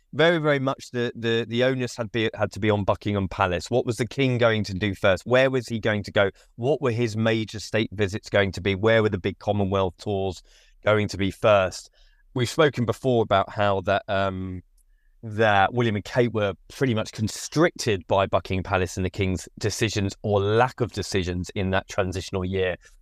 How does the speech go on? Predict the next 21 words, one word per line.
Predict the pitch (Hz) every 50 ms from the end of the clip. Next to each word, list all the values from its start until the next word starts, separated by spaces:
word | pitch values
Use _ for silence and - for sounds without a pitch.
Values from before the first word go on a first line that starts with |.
| -
Well, | - 127 135 139
it | 135 123
seems | - - 175 208 220 190 143 113
as | 98
though | - 107 101
the | 98 104
king | - - 127 120
is, | 110 104 - -
like, | 117 107 113 -
straight | - - - - - 139 135 135 139 -
out | 123 127 123
the | 127 117
blocks. | 101 151 180 170 - _ - -
As | 104 -
soon | - 135 131 123
as | 113 104
the | - 113
year's | 101 110 135 156 156 135 110
done, | - - 95 90 98 98
he's | 101 92 -
gone | - - 98 98 90